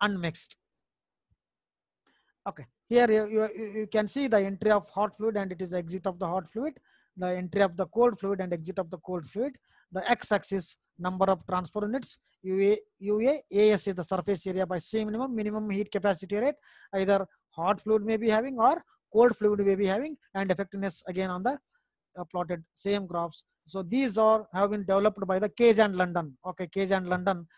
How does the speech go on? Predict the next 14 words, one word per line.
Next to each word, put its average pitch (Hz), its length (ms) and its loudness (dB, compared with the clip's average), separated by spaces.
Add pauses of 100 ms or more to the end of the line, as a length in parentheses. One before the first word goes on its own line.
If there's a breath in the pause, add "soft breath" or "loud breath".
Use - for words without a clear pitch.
(140 soft breath)
these 190 160 -2
plots 180 280 -6
have 175 100 -4
been 180 160 -10
developed 175 320 -2
by 175 120 -4
Cage 190 260 -2
and 180 140 -2
London 175 280 -6
in 170 120 -10
nineteen 170 380 -8 (240)
fifty-five 175 400 -8
effectiveness 165 540 -10
graphs. 175 400 -4